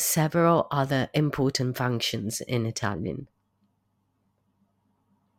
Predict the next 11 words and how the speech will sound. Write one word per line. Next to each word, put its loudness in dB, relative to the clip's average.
The 8
primary 12
use 8
of 4
avere 2
is 0
to -6
show 0
possession. -6
For 2
example, 0